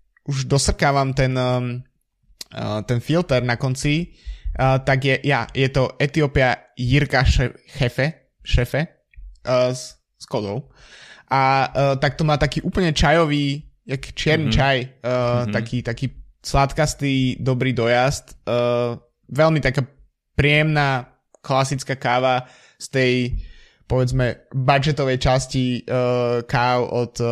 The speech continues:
Speaker 1: od, od kofeínu. Takže ja v tomto prípade odporúčam toto.
Speaker 2: Ja už asi pol roka zabudám si objednať kaskaru.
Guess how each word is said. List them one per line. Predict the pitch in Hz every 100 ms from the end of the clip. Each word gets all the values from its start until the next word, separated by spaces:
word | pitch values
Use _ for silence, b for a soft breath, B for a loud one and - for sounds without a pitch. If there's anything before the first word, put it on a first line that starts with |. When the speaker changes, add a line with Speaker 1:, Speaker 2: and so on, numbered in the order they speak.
| 117 117 117 110
Speaker 1:
od, | - 113 -
od | - 104 -
kofeínu. | - 117 113 110 -
Takže | - 120 131 104
ja | 101
v | 101 -
tomto | 120 113
prípade | - - 113 110
odporúčam | 107 - - -
toto. | - - - _ _ _ _
Speaker 2:
Ja | _ 107 107 104
už | 107
asi | 117 -
pol | - 131 135
roka | 123 -
zabudám | 120 110 104 113 110 101
si | - 104
objednať | 101 107 104 104 -
kaskaru. | - 98 - 107 95